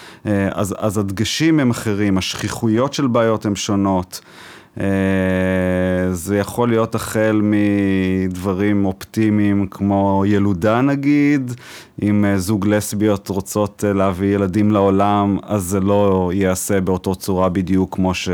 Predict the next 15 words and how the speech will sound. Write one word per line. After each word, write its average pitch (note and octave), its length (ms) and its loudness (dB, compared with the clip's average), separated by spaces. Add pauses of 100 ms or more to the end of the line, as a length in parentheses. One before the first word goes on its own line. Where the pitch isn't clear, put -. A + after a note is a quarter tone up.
(320)
אה, F2+ 200 -2
זוג E2+ 360 -4
של E2+ 220 -4
גבר F2+ 380 -2
ואישה. A#2 580 -2 (640)
אה, F#2+ 60 -4 (600)
בטח G2 400 -4
ובטח F#2 460 -4
אם F#2+ 40 -2
אנחנו F#2 200 -4
מדברים F2+ 300 -2
על F#2 60 0
אנשים F2 280 -4
טרנסג'נדרים, C3+ 1080 0 (500)
אה, G2+ 60 -4